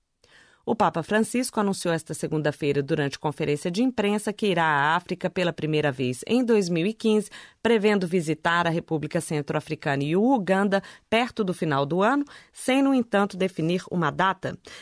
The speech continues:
A República Centro-Africana está a lutar para sair de uma crise política e de segurança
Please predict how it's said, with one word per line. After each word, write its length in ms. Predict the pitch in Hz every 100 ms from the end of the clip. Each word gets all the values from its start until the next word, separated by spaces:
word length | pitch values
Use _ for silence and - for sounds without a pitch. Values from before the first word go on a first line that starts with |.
| -
A 60 | 165
República 560 | 175 175 151 151 165
Centro-Africana 1040 | - 196 185 175 151 - 147 - 220 240
está 240 | 190 - 175
a 40 |
lutar 440 | 151 147 190 202 202
para 180 | 175
sair 260 | 170 156 156
de 80 | 156
uma 160 | 156
crise 320 | 156 143 135 -
política 520 | 202 170 135 - 170
e 40 |
de 80 | 156
segurança 640 | - 247 254 202 190 -